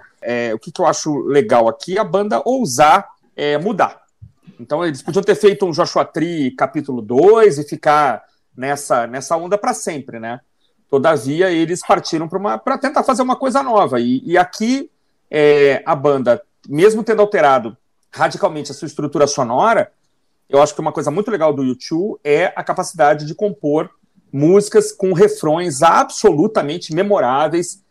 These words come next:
assoviáveis, né? Ótimos pra serem cantados em show, ótimos pra serem cantados no chuveiro, né? <laughs> Ótimos pra você tentar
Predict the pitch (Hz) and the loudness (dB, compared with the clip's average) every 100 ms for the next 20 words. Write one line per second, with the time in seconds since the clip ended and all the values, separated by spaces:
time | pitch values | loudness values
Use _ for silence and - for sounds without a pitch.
0 | _ 131 - 226 190 160 143 160 156 165 | _ -8 -4 -2 2 4 6 4 2 -4
1 | - _ _ 143 156 160 196 214 180 156 | -8 _ _ -2 0 4 4 4 -4 -12
2 | - 147 170 156 147 - 147 139 143 131 | -10 -10 -10 -8 -8 -4 -4 -4 -12 -12
3 | - 156 170 170 170 _ - 185 202 175 | -6 -2 0 0 -2 _ 2 2 2 -4
4 | - 202 180 165 156 160 147 170 - 151 | -8 -6 -6 -6 -4 -4 -4 -8 -6 -6
5 | 123 151 175 170 170 _ _ - 156 147 | 0 2 2 -2 -6 _ _ -4 -4 -4
6 | - _ _ - - 196 185 165 185 170 | -12 _ _ -8 -4 -4 -6 -2 2 2
7 | - 180 156 143 165 147 - | 2 0 0 2 2 2 -2